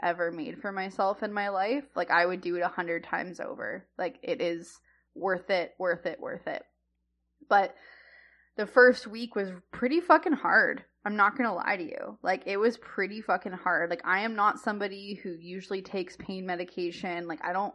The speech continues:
really ever even take Tylenol and Advil. Like, I, I'm not really that, someone that leans into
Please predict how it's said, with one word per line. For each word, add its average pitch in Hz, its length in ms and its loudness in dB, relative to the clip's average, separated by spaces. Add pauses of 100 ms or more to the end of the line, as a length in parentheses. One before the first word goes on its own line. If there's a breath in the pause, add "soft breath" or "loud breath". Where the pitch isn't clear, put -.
really 190 320 -4
ever 175 220 -4
even 175 260 -10
take 180 260 -14
Tylenol 196 520 0
and 196 80 -6
Advil. 185 480 0
Like, 170 180 -6
I, 180 400 -2 (1000 soft breath)
I'm 202 240 -2
not 185 280 4
really 190 280 -2
that, 180 220 -2
someone 190 320 -2
that 180 180 -6
leans 185 320 -10
into 180 880 -10